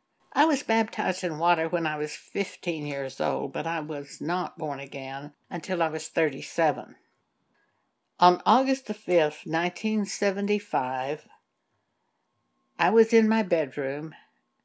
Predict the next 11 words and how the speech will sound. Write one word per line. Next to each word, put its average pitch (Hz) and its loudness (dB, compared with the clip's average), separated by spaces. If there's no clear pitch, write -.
and 156 -4
God 165 0
spoke 208 0
to 156 -10
me 165 -4
by 147 0
his 165 -4
Spirit 131 -2
and 165 -4
said, 156 -4
"Joan, 170 -2